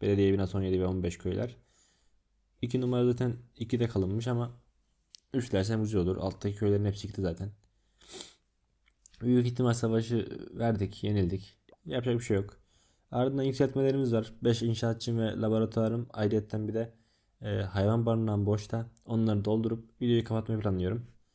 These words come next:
E, dilerseniz ilk savaşımıza geçelim. Şöyle orduyu kontrol edeyim. Her şey tamam. Şampiyon yürüyüş yapacağım.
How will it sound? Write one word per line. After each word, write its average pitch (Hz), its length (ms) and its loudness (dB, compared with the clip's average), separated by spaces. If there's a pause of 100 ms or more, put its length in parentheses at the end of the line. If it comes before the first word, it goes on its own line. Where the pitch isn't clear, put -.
(840)
E, 120 260 -6
dilerseniz 123 560 -2 (100)
ilk 127 100 -4
savaşımıza 107 440 0
geçelim. 110 440 -2
Şöyle 104 320 -4
orduyu 104 360 0
kontrol 104 340 0
edeyim. 101 340 -2 (1500)
Her 117 220 -4
şey 98 200 0
tamam. 98 360 0 (520)
Şampiyon 120 460 0
yürüyüş 98 280 2
yapacağım. 104 400 -4